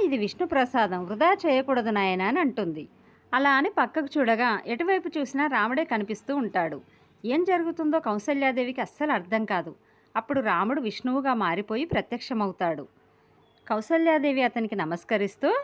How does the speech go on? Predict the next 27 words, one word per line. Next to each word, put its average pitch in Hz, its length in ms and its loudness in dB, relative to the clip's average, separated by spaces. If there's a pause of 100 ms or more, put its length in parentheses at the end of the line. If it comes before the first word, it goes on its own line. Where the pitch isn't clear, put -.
(120)
"స్వామి, 214 520 0
ఇదేమి 285 320 0
మాయ? 247 520 2
నా 311 120 0
పుత్రుల్లో 359 520 -2
మీరెందుకు 330 500 2
కనబడుతున్నారు?" 254 720 0
అని 320 160 0
అడుగుతుంది. 233 580 -2 (480)
అప్పుడు 220 220 -2
విష్ణువు 202 360 -2
నవ్వుతూ 214 360 0
ఇలా 269 220 2
అంటాడు, 175 480 0 (220)
"ముందు 277 280 2
జన్మలో 269 520 2
నీవు 339 380 2
నీ 339 160 2
భర్త 214 320 0
దశరథుడు 240 680 -2
మీకు 294 220 -2
సంతానం 311 560 2
కలగలేదని 226 640 0
నాకు 254 260 0
కఠోరమైన 254 560 0
తపస్సు 220 560 -4
చేశారు. 190 440 -2